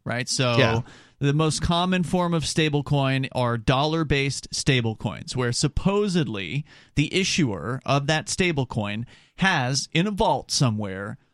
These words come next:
Speaker 1: a dollar for every single token that they issue. So if they issue a million tokens, they should have a million dollars that are liquid that should someone come in with a hundred thousand of those things,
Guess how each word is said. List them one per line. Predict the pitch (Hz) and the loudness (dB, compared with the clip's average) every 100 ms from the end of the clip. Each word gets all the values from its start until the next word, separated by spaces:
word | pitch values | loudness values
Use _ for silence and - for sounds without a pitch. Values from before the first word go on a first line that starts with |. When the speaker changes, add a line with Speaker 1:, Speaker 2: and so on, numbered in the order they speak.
| _ | _
Speaker 1:
a | - 135 | -2 0
dollar | 127 131 113 80 67 | 2 2 2 -4 -10
for | - 127 - | -4 -4 0
every | 139 127 143 139 | 0 2 0 2
single | - 135 123 117 | 0 0 0 0
token | - 143 123 110 104 | 2 0 0 -2 0
that | 110 - | -2 -2
they | 127 - | -2 -2
issue. | 190 - 98 | -2 -4 -4
So | - | -4
if | 107 | -4
they | 107 123 | -4 0
issue | 131 - 139 135 | 0 2 2 2
a | |
million | 127 107 110 123 139 147 147 | 0 -2 0 2 2 2 2
tokens, | 185 208 110 101 165 - - - - | 2 0 -4 -4 -6 -6 -14 -14 -6
they | 110 | -2
should | - 139 | 2 2
have | 147 190 180 | 2 2 0
a | 208 | 0
million | 147 107 110 120 135 165 | 0 0 0 2 2 2
dollars | 165 208 202 120 117 123 | 2 2 0 0 -2 -2
that | 120 | -2
are | 127 | -2
liquid | 127 185 240 - 101 110 165 - _ - | -2 -2 -2 -4 -4 -6 -12 -20 _ 0
that | 135 135 - | 2 0 -4
should | - - 151 139 | -4 0 0 0
someone | - 180 185 185 | 0 0 0 2
come | 185 190 | 0 0
in | 233 190 | 0 0
with | 131 | 0
a | 127 | 2
hundred | 143 170 156 | 2 0 0
thousand | 190 220 185 147 | 0 0 0 -2
of | 120 | 0
those | 113 113 | -2 -2
things, | - 107 139 175 | -2 0 0 0